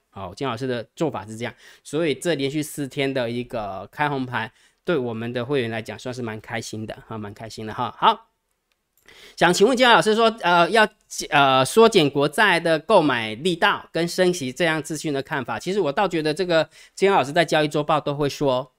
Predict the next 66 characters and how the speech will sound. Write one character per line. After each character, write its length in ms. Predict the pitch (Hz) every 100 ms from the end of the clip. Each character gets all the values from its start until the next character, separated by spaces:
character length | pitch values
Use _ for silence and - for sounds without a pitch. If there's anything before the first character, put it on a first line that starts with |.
| _
啊， 80 | 131
交 180 | 117 131
易 40 |
周 100 | 131
报 160 | 120 120
都 80 | 120
有 140 | 110
说 260 | - 123 110
哈， 180 | 123 104
所 140 | 127
以 60 | 113
大， 140 | 107 - 107
大 80 | 127
家 80 | 123
可 100 | 131
以 60 |
期 180 | 113 -
待 200 | 107 117
一 20 |
下。 260 | 104 139 113
好， 320 | - 185 269 - _ - -
杨 120 | 170 214
同 120 | 262
学 40 |
说 180 | 240 262 254
：“真 240 | 269 269 269
的 180 | 233 196
上 300 | - 277 226
攻 160 | 233 233
到 180 | 220
昨 180 | 190 160
天 140 | 170 185
说 240 | - 175
的 100 | 147
点 280 | 135 131 113
位。” 140 | 131 123
对 160 | 147 131
呀， 260 | 120 117 131 _
大 120 | 151
盘 160 | 127 113
多 80 | 117
空 140 | 120
交 120 | 117
战 140 | 113 107
点 140 | 98
位， 120 | 101
对 80 | 113
不 40 |
对？ 120 | 120 113 _ _
每 160 | 135 139
天 200 | 202 254
把 200 | 233 160
大 220 | - 226
盘 180 | 185 185
多 80 | 202
空 120 | 208
交 140 | 202
战 160 | 202 190
点 160 | 143
位 240 | 147 185 -
以 120 | 131
及 160 | 117 123
换 240 | 135 196
仓 300 | 170 160 190 190
成 220 | 151 214
本 320 | 147 165 180